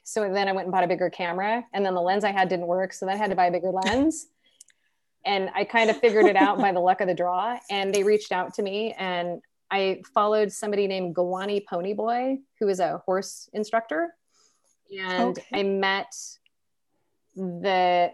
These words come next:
Speaker 1: Don Blazer and Eleanor through him, and they reached out to me and asked me if I'd teach a course through that. And so I said yes. And Don has since passed away, and his wife and I work together, and we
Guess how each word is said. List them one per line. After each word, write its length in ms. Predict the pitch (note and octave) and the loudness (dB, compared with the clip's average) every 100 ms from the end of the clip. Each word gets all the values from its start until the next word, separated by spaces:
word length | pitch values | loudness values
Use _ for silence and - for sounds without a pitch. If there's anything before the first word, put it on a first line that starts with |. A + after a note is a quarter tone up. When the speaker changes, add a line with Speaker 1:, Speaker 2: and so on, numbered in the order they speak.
| - G#3 | -4 -4
Speaker 1:
Don 360 | G3+ G3 G3+ | -2 -2 -2
Blazer 480 | F#3+ F#3+ F#3+ G3 F#3+ | 0 0 2 0 -4
and 180 | F3+ F#3 | -4 -6
Eleanor 580 | F3+ F#3 F3+ E3+ F3 F3+ _ _ - | -4 -2 -2 -2 -4 -6 _ _ -4
through 440 | F#3 F3 F3 E3+ _ - | -2 0 -2 -6 _ -2
him, 400 | A#3 E3+ G3 B3+ _ - | 0 0 -4 -6 _ -8
and 120 | F#3+ | -4
they 80 | F3+ | -2
reached 260 | F#3 F#3 | -4 -2
out 140 | F3+ D#3 | -6 -4
to 80 | F#3+ | -6
me 80 | |
and 80 | E3 | -8
asked 200 | E3+ - | -10 -10
me 60 | E3+ | -8
if 80 | E3 | -6
I'd 140 | E3 | -8
teach 180 | E3+ - | -10 -10
a 40 | |
course 320 | - F#3 F#3 | -10 -8 -8
through 160 | - E3+ | -8 -8
that. 280 | D3+ C2+ - _ _ - | -8 -10 -14 _ _ -14
And 140 | F#3 | -10
so 160 | F3+ F3 | -4 -4
I 80 | |
said 240 | F3 - D#3 | -4 -8 -6
yes. 420 | E3 - - - _ _ _ _ _ | -6 -8 -12 -20 _ _ _ _ _
And 380 | F#3 F#3 F#3+ F#3+ - F3+ | -4 -2 -2 -6 -8 -4
Don 260 | F#3+ F#3+ | -4 -2
has 140 | G3+ G3 | -6 -6
since 180 | F#3+ | -10
passed 340 | - F#3 F3+ - | -8 -8 -6 -4
away, 380 | F3 E3+ F3+ F3+ _ _ - | -2 -2 -4 -12 _ _ -8
and 360 | F3+ E3+ E3 F3 | -6 -6 -8 -6
his 200 | G3+ F3+ | -6 -2
wife 200 | E3+ F3+ | -4 -4
and 80 | F#3+ | -6
I 60 | F3 | -6
work 220 | F3 - | -6 -8
together, 420 | F3 E3+ F3 F#3 | -4 -2 -2 -6
and 180 | E3+ F#3 | -6 -6
we 160 | F3 | -6